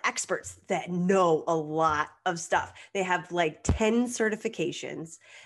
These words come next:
They've been in this industry for twenty plus years. They've changed thousands of lives,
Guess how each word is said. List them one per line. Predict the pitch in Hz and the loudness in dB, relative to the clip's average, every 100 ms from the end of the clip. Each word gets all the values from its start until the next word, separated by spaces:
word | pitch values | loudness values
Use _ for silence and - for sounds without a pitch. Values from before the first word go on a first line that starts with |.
| - | -2
They've | 214 175 202 | -2 -2 -4
been | 254 262 | -2 0
in | 254 | 0
this | 247 240 | -2 0
industry | 220 202 202 214 208 | 0 0 -2 -4 -6
for | 190 170 | -6 -8
twenty | - 233 240 247 254 | -8 -2 -2 -2 -4
plus | - 214 196 175 | -4 -4 -4 -10
years. | 170 185 147 139 170 - - - | -4 0 0 -2 -6 -14 -20 -10
They've | 269 254 240 | -4 -4 -4
changed | - 262 247 233 - - - - | -6 -4 -4 -6 -10 -16 -20 -2
thousands | 226 262 302 262 226 202 185 | 2 2 2 2 2 2 2
of | - 170 | 0 -2
lives, | 170 180 151 127 135 - | 0 0 0 -2 -6 -12